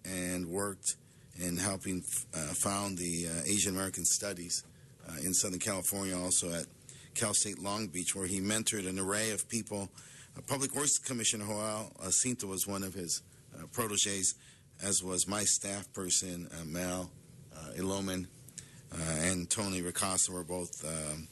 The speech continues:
proteges of him. Uh, Mark Polito is also one who considers him, uh, his mentor. He was a, uh, uh, one of the best known, um, uh,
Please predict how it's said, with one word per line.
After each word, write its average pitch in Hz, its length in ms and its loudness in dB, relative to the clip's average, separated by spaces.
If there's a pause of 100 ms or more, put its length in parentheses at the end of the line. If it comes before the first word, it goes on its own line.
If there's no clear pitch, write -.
(280)
proteges 92 580 2
of 90 100 -2
him. 90 300 0 (460)
Uh, 71 80 -4
Mark 104 220 2
Polito 101 420 0
is 90 100 4
also 92 320 2
one 90 240 -2
who 87 80 -2
considers 85 540 0
him, 85 220 -4 (440)
uh, 76 100 -12
his 85 240 2
mentor. 90 480 2 (1300)
He 147 240 4
was 131 400 4
a, 117 320 0
uh, 107 280 0 (260)
uh, 98 320 -2 (840)
one 131 220 0
of 139 100 0
the 117 80 0
best 127 680 4 (240)
known, 120 760 0
um, 92 600 -4 (800)
uh, - 320 -4